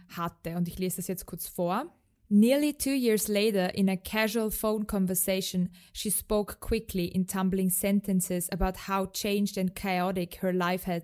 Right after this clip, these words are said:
been since, about the literal economic costs of having become a public catalyst for social progress, about her altered professional life, her loss of anonymity, and the assaults on her character,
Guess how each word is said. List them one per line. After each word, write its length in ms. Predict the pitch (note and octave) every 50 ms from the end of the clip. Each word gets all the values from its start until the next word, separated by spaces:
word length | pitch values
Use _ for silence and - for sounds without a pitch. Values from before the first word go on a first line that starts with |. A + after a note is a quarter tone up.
| - _ -
been 240 | F#3+ F#3+ F#3 F#3 F3
since, 540 | - - F#3+ F#3+ F3+ F3 F#3 - - - - - - - - - -
about 340 | - F3+ F#3+ G3+ G3 F#3+ -
the 80 | G#3 G3
literal 560 | G3+ G#3 B3 A#3+ - - - A3+ G3+ G3+ - -
economic 640 | G3 G3 - - G#3 G3 G3 F#3+ G3+ G#3 G3 F#3 -
costs 420 | - - G#3 G3+ G3 - - - -
of 140 | F3 -
having 420 | - - G#3 G#3 F#3 G#3 G3 G3 F#3
become 400 | G3 F#3+ - - - G3 G3 F#3+
a 60 | F#3+
public 640 | - - - - G3+ G3+ F3 G3+ F#3+ F#3 F#3 - - - - - - _
catalyst 720 | - - A3 A3 G#3+ G#3+ A3 G#3 F#3 F3+ F3+ - - -
for 140 | - - F#3+
social 420 | F#3 - - G3+ G3 F#3 - - F3+
progress, 680 | - - - G#3 G3 F#3 - F#3 E3+ E3+ F3 - - - - - - - -
about 320 | - F3+ G3+ G3 G3 G3
her 220 | G3 G3+ F#3+ - - _ _ _ _ -
altered 580 | G3+ G3 G3+ G#3 F#3+ - - F#3+ F3+ F3+ -
professional 680 | - G3 F3+ - - G3+ G3 F#3+ - - G3 F#3 F3+ F3+
life, 400 | F#3 F#3 F#3+ F3+ F#3 F#3 F#3 - - - - -
her 120 | - G#3 G3
loss 340 | G3 G3+ G3+ G#3+ G#3 - G#3
of 160 | F#3 - - -
anonymity, 840 | F#3+ F#3+ G3 F#3+ G3+ A3 A3+ G#3 G3 F3+ - - - F#3+ F#3 F3+ - - - - - - -
and 180 | G3 G3+ F3+
the 100 | G3+ - -
assaults 500 | F3+ - - - G#3+ G3 G3 G3+ F#3+ - -
on 120 | G3 F#3
her 120 | F#3+ F#3+ F3+
character, 760 | - - - G#3+ G#3 G#3 G3+ F#3+ G3 - - F3+ E3+ E3+